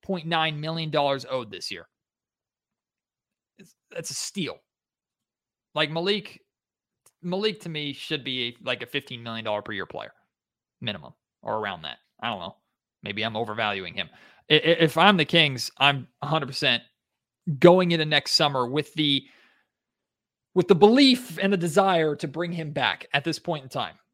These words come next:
Context of a season could change things, but at this point, I think Malik is absolutely a part of the long-term plan for the Kings. And maybe that's one of the reasons why, in fact, I, it, I, I think it makes a lot of sense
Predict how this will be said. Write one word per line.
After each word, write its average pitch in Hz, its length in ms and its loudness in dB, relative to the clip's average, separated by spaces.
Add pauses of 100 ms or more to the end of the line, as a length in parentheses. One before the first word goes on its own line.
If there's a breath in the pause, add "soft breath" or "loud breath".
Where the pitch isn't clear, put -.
(140)
Context 165 440 -4
of 143 60 -8
a 143 60 -8
season 151 300 -10
could 139 140 -8
change 160 320 -4
things, 170 260 0
but 139 180 2
at 135 100 0
this 175 140 -2
point, 185 320 0
I 151 80 0
think 151 160 -4
Malik 143 300 0
is 127 140 -4
absolutely 131 420 0
a 120 60 -6
part 123 180 2
of 120 60 -6
the 123 60 -4
long-term 120 500 -4
plan 156 320 0
for - 80 -6
the 143 100 0
Kings. 147 400 0 (300 loud breath)
And 175 120 6
maybe 254 220 8
that's 240 180 4
one 220 120 2
of 214 60 0
the 214 60 6
reasons 190 380 0
why, 165 640 4 (960)
in 135 80 -10
fact, 143 300 0
I, 123 120 0
it, 123 200 -6 (220)
I, 117 240 -16 (280)
I 127 60 -8
think 127 160 -8
it 120 60 -6
makes 120 160 -8
a 117 40 -6
lot 117 140 0
of 123 80 -8
sense 202 440 2